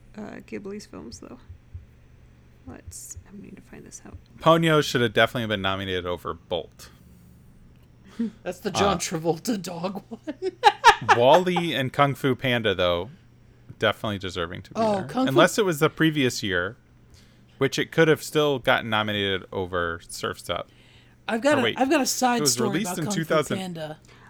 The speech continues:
Speaker 1: Oh, Secret World of Arrietty. That was the one Amy Poehler was in.
Speaker 2: Ah.
Speaker 3: I've got a side story about Kung Fu Panda. I gotta tell you about it after the podcast, but yeah.
Speaker 2: Okay, wait, actually, Ponyo was released in oh eight, so it would have been in the oh nine the year. Oh nine was pretty stacked.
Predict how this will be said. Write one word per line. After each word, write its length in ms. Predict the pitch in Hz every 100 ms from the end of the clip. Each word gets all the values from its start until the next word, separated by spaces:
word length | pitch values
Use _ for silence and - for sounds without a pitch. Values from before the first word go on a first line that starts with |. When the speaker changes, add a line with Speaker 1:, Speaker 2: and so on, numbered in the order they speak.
| - 233
Speaker 1:
Oh, 260 | 226 -
Secret 420 | - - 269 285 220
World 200 | 233 220
of 80 |
Arrietty. 560 | 196 196 180 170 165 165
That 140 | 185 185
was 140 | 175
the 60 | 175
one 120 | 170
Amy 220 | 170 165
Poehler 280 | 160 - -
was 160 | - -
in. 140 | -
Speaker 2:
Ah. 400 | 82 78 73 - 98 - - - - -
Speaker 3:
I've 140 | 240
got 100 | 277
a 40 |
side 340 | 240 240 233 220
story 260 | - 214
about 180 | 190 180
Kung 180 | 196 190
Fu 120 | 180 165
Panda. 340 | 190 165 160
I 80 | 165
gotta 160 | 170
tell 140 | 160 170
you 60 | 147
about 160 | 143
it 40 | 143
after 180 | 156 - -
the 80 |
podcast, 480 | 92 - - - - -
but 180 | - - - - -
yeah. 140 | - 52 - -
Speaker 2:
Okay, 240 | 123 127 117
wait, 140 | 123
actually, 340 | 139 139 190 185
Ponyo 460 | - 147 160 190
was 200 | 185 151
released 340 | 139 131 131 127
in 100 | 113
oh 160 | 107
eight, 340 | 107 95 95 -
so 160 | 113
it 20 | 98
would 80 | 113
have 80 |
been 160 | 131 120
in 60 | 104
the 100 | -
oh 120 | 101
nine 480 | 101 92 95 92 92 - - -
the 140 | 98
year. 380 | 98 92 76 76 - - -
Oh 100 | 143
nine 220 | 180 175
was 120 | 165
pretty 240 | - 143 120
stacked. 460 | - 82 80 -